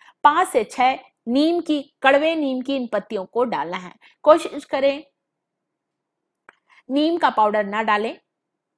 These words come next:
ताजी ताजी नीम की पत्तियां लें तो ज्यादा अच्छा है, ताजी पत्तियों में पोषक तत्व अच्छे ज्यादा होते हैं। तो मैंने यहाँ ग्राइंडिंग जार में एक केला, पांच से छह नीम की पत्तियों को डाल दिया है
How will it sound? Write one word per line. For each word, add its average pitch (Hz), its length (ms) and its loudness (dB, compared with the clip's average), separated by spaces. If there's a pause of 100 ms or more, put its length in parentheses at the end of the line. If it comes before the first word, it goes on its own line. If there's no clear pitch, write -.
(200)
ताजी 285 320 6
ताजी 254 360 0
नीम 269 280 -2
की 277 140 -2
पत्तियां 240 400 -2
लें 226 160 0
तो 226 100 -2
ज्यादा 185 300 6
अच्छा 247 260 2
है, 247 140 -4 (240)
ताजी 233 320 2
पत्तियों 214 340 -4
में 220 140 -8
पोषक 277 460 -4
तत्व 262 280 -6 (260)
अच्छे 190 300 -4
ज्यादा 151 280 0
होते 180 280 -10
हैं। 180 160 -16 (360)
तो 262 140 10
मैंने 254 260 0
यहाँ 285 300 -2
ग्राइंडिंग 208 400 -2
जार 214 220 2
में 247 120 -4
एक 269 440 2
केला, 285 280 2 (380)
पांच 277 260 6
से 240 180 2
छह 254 300 2
नीम 254 320 2
की 277 160 0
पत्तियों 247 360 0
को 247 180 6
डाल 208 300 6
दिया 254 220 4
है 254 260 2